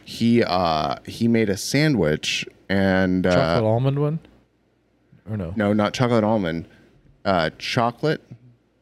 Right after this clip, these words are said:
Speaker 1: sauce on a, like, a white bread.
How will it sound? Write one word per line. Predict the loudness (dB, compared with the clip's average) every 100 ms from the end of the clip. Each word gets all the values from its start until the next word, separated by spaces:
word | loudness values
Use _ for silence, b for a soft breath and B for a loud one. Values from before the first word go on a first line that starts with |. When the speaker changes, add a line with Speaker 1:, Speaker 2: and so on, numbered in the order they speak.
| _
Speaker 1:
sauce | -14 -6 -2 -2 -4 -8 -12 -14 -20 _ _ _ -4
on | -2 0
a, | 0 0 -2 -4
like, | -4
a | -2
white | -2 -4 -4 -8
bread. | -8 -8